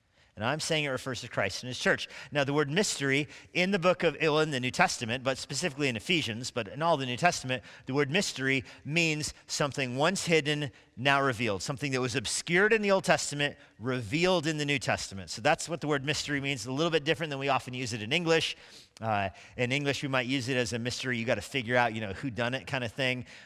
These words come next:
When the New Testament uses the word mystery, it's something that was hidden in the rearview mirror. In the Old Testament, it's hidden. The New Testament, it's been revealed. Now, the mystery, most uses of the word mystery in the New Testament are about the same thing, the union of Jews and Gentiles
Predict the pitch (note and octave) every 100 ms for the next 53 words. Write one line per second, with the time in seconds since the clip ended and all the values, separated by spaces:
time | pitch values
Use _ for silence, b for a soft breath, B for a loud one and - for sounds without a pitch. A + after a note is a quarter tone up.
0 | - B2+ A#2+ C3 F3+ G3+ F3+ E3+ D3+ C#3+
1 | B2+ C#3 C3+ C3 B2 - C3+ A#2+ C#3+ A#2+
2 | C3 A#2 A2 - F#3 G#3 G#3 G3 E3+ D#3
3 | E3+ D3+ F3 D#3 A2+ F#2 B B A2 A#2
4 | D3 G3 F#3 F3 E3+ B2+ A#2 - G#3 F3
5 | F#3 E3+ B - B2 D3+ F3 D#3+ - C#3+
6 | C#3 - C3+ A2+ A2+ F3 F3 F3 B B
7 | B C#3 C#3+ C3 D3 A#3 - B2+ C#3 D3
8 | A#2+ B B2 C#3 F#3 A3 F3+ G3 - F3+
9 | E3 D3+ D#3+ D3+ D#3+ F3+ D#3 D3+ D#3 D#3
10 | D3+ D3+ D3+ C3+ C3+ B2+ C3+ - E3+ E3
11 | E3+ - E3 A2+ E2+ B B - B2+ A#2
12 | C#3 F3+ F#3 F3+ C3 A2+ - D#3 E3+ F3+
13 | E3+ - D3+ C#3+ D3+ D3 D#3+ D3 C#3+ C#3+